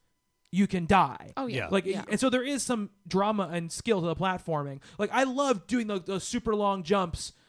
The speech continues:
Speaker 1: and then, like, at, at having to hit X to, like, cr-, put your, your pickaxe into the ice,
Speaker 3: Mm-hmm.
Speaker 2: Yep.
Speaker 1: or you're gonna fall.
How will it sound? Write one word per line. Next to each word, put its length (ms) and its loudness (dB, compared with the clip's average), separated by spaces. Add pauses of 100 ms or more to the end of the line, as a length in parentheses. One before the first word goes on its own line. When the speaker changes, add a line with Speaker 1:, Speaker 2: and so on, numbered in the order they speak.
(180)
Speaker 1:
and 160 0
then, 100 -2
like, 260 0
at, 120 -12 (100)
at 140 0
having 240 -4
to 40 -2
hit 160 -2
X 260 -4
to, 80 -2
like, 240 -2 (180)
cr-, 140 -12 (140)
put 140 -2
your, 360 4
your 120 0
pickaxe 540 0
into 120 -4
the 160 2
ice, 440 -4
Speaker 3:
Mm-hmm. 100 -6
Speaker 2:
Yep. 260 -6
Speaker 1:
or 200 6
you're 80 6
gonna 160 2
fall. 480 0